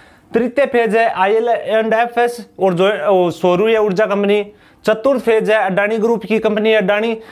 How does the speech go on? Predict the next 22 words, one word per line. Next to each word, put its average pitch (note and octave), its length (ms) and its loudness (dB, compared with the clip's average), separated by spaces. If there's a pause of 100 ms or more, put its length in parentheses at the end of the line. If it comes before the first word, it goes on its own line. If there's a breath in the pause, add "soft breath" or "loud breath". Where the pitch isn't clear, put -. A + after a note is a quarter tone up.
(140 loud breath)
रिन्यूएबल G#3 320 2
एनर्जी G#3+ 560 0
और F3 160 2
राज्य E3 240 0
सरकार। D3 500 -2 (2000 loud breath)
जो A#3 320 4 (420)
जोधपुर A3 720 2
का A3+ 120 4
बड़ला F3+ 360 0
सोलर G#3 360 0
पार्क G#3+ 360 0
है, G#3 420 0 (100)
इसको A#3 440 2
विश्व A3+ 420 0
का A#3 220 0
सबसे B3 540 -2
बड़ा G3 300 0
सोलर F3+ 320 0
पार्क F#3 260 0
घोषित E3+ 340 -2
किया F#3+ 240 2
गया। F3+ 320 2